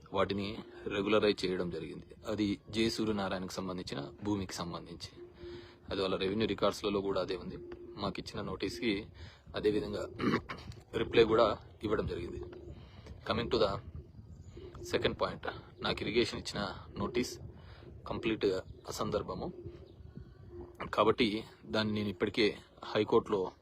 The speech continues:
నిన్ననే ఛాలెంజ్ చేయడం జరిగింది. హైకోర్టు కూడా ఆ నోటీస్ని కొట్టివేయడం జరిగింది. ఆ నోటీస్ని హైకోర్టు కూడా కొట్టివేయడం జరిగింది. అదేవిధంగా అంతకుముందు కూడా నేను ఇలాంటివన్నీ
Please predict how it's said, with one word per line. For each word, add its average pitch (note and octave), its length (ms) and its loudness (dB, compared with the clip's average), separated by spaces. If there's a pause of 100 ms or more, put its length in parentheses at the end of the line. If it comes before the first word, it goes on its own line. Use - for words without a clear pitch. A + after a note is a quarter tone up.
(260)
నిన్ననే G#2 320 0
ఛాలెంజ్ G2+ 440 2
చేయడం G2 200 4
జరిగింది. F#2+ 440 -2 (600)
హైకోర్టు G#2+ 340 6
కూడా G2+ 220 4 (340)
ఆ G2+ 40 -2
నోటీస్ని G2+ 520 0 (560)
కొట్టివేయడం G#2 480 6
జరిగింది. D#2+ 380 -8 (1300)
ఆ - 60 -8
నోటీస్ని A2 420 0 (100)
హైకోర్టు G#2 340 4
కూడా G2+ 160 4 (540)
కొట్టివేయడం G#2 420 2
జరిగింది. F#2 380 -2 (580)
అదేవిధంగా A2 480 6 (220)
అంతకుముందు A#2 380 2
కూడా A#2 220 8
నేను G2 200 -2 (420)
ఇలాంటివన్నీ G#2 540 2